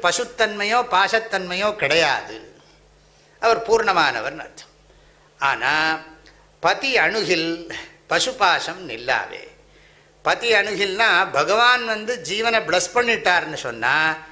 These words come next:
அவனுக்கு பாசம் போயிடும், அஜ்ஞானம் போயிடும். இப்படி அங்க சொல்லியிருக்கு. ஆக யதப் பிரசூதா ஜெகதப் பிரசூதி தோயேன ஜீவான். அதுக்கு தான் சொல்ல வந்தேன்.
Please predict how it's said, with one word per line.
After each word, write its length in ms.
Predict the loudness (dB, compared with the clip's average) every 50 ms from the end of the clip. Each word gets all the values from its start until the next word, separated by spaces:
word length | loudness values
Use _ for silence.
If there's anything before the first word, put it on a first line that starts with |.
| -12 -4
அவனுக்கு 360 | 0 2 2 2 0 -2 -4
பாசம் 440 | -2 0 2 2 2 0 -2 -6 -4 -2
போயிடும், 500 | -2 0 0 -2 -4 -6 -12 -14 -18 -20 -20 -20 _ _ _ -4
அஜ்ஞானம் 580 | -4 -4 -2 -2 -2 0 0 -2 -4 -8 -14 -14 -14
போயிடும். 360 | -12 -12 -12 -14 -16 -20 -20 _ -20 _ _ _ _ _ _ _ _ _ _ _ _ _ _ _ _ _ _ _ _ _ _ _ _ _ _ _ _ _ _ _ _ _ -14
இப்படி 220 | -8 -2 2 2
அங்க 220 | 2 2 2 0
சொல்லியிருக்கு. 480 | -2 -2 -2 -4 -4 -6 -6 -8 -12 -16 -18 -20 _ _ _ _ -20 -20 -12 -4
ஆக 500 | -2 0 2 2 2 2 2 2 2 0
யதப் 380 | 0 0 0 0 0 -2 -2 -4 -4
பிரசூதா 600 | -2 -2 0 -2 -2 -4 -4 0 2 2 2 2
ஜெகதப் 420 | 0 0 -2 -2 0 -2 -2 -4 -6
பிரசூதி 640 | -6 -4 -4 -4 -6 -8 -10 -10 -12 -12 -12 -12 -12 -8
தோயேன 580 | -4 -2 0 0 2 2 2 0 0 0 -2 -2
ஜீவான். 520 | -2 -4 -8 -6 -4 0 2 2 2 2
அதுக்கு 220 | 0 -6 -6 -6 -4
தான் 160 | -4 -4 -4
சொல்ல 180 | -2 -2 -2 -2
வந்தேன். 280 | -4 -4 -6 -10 -12